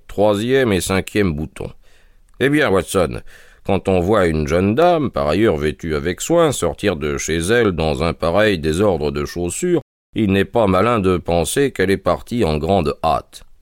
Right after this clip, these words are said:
Et quoi encore ? » demandai-je, vivement intéressé une fois de plus par la logique incisive de mon camarade. J'ai remarqué en passant qu'elle avait écrit une lettre ou une note avant de sortir,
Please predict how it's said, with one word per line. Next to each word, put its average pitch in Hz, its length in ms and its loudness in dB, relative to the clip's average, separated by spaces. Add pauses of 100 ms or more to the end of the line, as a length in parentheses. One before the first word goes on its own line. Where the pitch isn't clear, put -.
(380)
Et 90 100 0
quoi 95 320 0
encore ? » 76 500 0
demandai-je, 73 640 0
vivement 90 380 -2
intéressé 80 520 -2
une 85 140 0
fois 76 160 -4
de 82 100 -4
plus 110 260 -4
par 78 160 -2
la 71 120 -2
logique 85 520 -2
incisive 87 640 -2
de 80 80 0
mon 73 180 -2
camarade. 55 640 -6 (540)
J'ai 131 240 2
remarqué 135 560 2
en 107 240 2
passant 104 500 2
qu'elle 98 240 2
avait 98 280 0
écrit 95 340 -2
une 87 220 2
lettre 98 340 2
ou 78 320 -2
une 80 260 0
note 98 360 0
avant 78 320 -2
de 73 180 -4
sortir, 127 500 -2